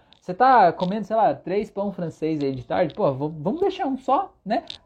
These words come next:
Pra, mas pra substituir esses outros dois, que eu sei que você vai ficar com fome, vamos botar uma outra coisa. O que que será que faz sentido na tua vida, na tua rotina, que seria legal você comer de tarde?" E a pessoa vai dizer, "Ah, seria legal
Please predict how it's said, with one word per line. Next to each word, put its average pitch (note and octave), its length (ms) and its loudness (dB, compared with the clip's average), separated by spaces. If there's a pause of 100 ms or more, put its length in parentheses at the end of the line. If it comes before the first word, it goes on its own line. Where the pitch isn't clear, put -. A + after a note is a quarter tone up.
(260)
Pra, B3 240 4
mas A#3 160 2
pra C4+ 200 4
substituir B3 540 -2
esses A#3 280 -2
outros B3 300 2
dois, A#3+ 200 6
que C#4 100 -2
eu C#4 80 2
sei E4 260 -4
que - 80 -12
você A#3 100 -8
vai F3+ 160 0
ficar C#3+ 240 -8
com D#3+ 100 -12
fome, G#3 360 -6 (260)
vamos C4 200 4
botar E4 260 0
uma A#3 140 2
outra F#3+ 220 0
coisa. C#3+ 400 -2
O D3 60 -2
que C#4 120 -4
que - 100 -18
será A#3 200 0
que - 120 -16
faz G3 180 -2
sentido F#3 380 -8
na D#3 100 -4
tua E3+ 200 -2
vida, E3 300 -4
na C#3+ 100 0
tua E3 140 -4
rotina, F3 440 -4 (240)
que G#3 100 -2
seria A3 260 4
legal F#3+ 320 4
você F3+ 120 -8
comer D#3+ 260 -6
de C#3+ 100 -8
tarde?" B2+ 440 0
E - 20 -6
a B2 40 -10
pessoa D#3+ 280 -6
vai G#3 100 -4
dizer, G3+ 140 2
"Ah, G3+ 220 2
seria F3+ 340 -4
legal F3+ 400 -4